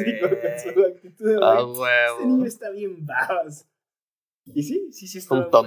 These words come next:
Speaker 1: tontuelo.
Speaker 2: A ver qué le parece ahora que la lleve a ver la nueva.
Speaker 1: <laughs> No, hombre.
Speaker 2: A ver si no llora también.
Speaker 1: No, no, es que no mames. O sea,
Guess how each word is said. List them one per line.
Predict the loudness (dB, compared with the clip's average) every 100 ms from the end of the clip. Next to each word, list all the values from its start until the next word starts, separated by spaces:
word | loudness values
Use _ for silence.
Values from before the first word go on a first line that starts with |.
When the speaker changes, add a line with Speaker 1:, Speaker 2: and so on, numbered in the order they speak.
| 2
Speaker 1:
tontuelo. | -6 -4 -4 -6
Speaker 2:
A | -10
ver | -14 -12
qué | -12
le | -12
parece | -12 -16 -14 -14
ahora | -14 -16
que | -4
la | -2 0
lleve | 0 -2
a | -4
ver | -16
la | -18
nueva. | -20 -20 -20
Speaker 1:
<laughs> | _ _ _
No, | -2 -2 -4 -12
hombre. | -18 -18 -20 -20 _ _ _ _ _ _ _
Speaker 2:
A | -2
ver | -2
si | -4
no | -10
llora | -8 -8 -8
también. | -12 _ _ _ _ _ _ _ _ _
Speaker 1:
No, | -4 0 0
no, | 0 -4
es | -6
que | -12 -12
no | -12
mames. | -16 -20 _ _ _
O | -20 -4
sea, | 0 0